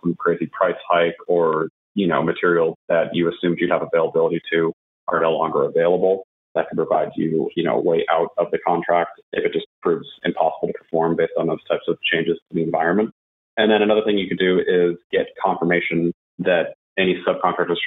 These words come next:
suppliers that you're working for are gonna be able to comply with whatever the supply obligations they have in their agreements with you, just to make sure that everyone's on the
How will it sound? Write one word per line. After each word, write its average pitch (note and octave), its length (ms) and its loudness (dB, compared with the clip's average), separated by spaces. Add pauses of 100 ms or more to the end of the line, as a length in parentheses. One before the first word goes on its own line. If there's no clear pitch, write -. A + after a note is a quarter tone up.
(160)
suppliers E2 560 0
that - 160 2
you're E2 120 0
working F2 380 0 (160)
for C#2+ 360 0 (380)
are F2 120 0
gonna F2+ 180 2
be E2+ 140 2
able E2+ 240 0 (100)
to F2 180 0
comply E2 540 2
with F2 160 0 (100)
whatever F2 300 2
the E2 160 -4
supply E2 380 2
obligations E2 760 -2
they F#2 240 2
have - 340 0 (240)
in - 100 0
their D#2+ 180 2
agreements D2+ 460 -4
with - 140 -4
you, - 160 -4
just - 160 -12
to - 80 -10
make D#2+ 100 -2 (120)
sure E2+ 240 2
that E2 120 0 (100)
everyone's F2 320 0
on E2 100 0
the E2 60 -10